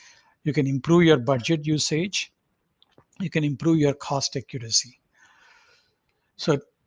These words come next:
in this, in this way, what happens is that the users will have, uh, the customers will have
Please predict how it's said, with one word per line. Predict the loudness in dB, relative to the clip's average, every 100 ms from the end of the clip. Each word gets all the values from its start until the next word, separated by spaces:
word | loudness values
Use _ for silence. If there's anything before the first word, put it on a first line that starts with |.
| -20 _ -12 -2
in | 0
this, | 4 4 4 -2 -6
in | -6 0
this | 0 2
way, | 2 2 2
what | 0 0
happens | 0 0 -2 -6
is | -4
that | -2 -2
the | -2 -2 -4 -8 _ -20 _ _
users | -12 -8 -4 -2 0 0 0
will | -2 0
have, | 2 2 0 -2
uh, | -4 -4
the | -6
customers | -6 -6 -4 -4
will | -4 -2
have | -2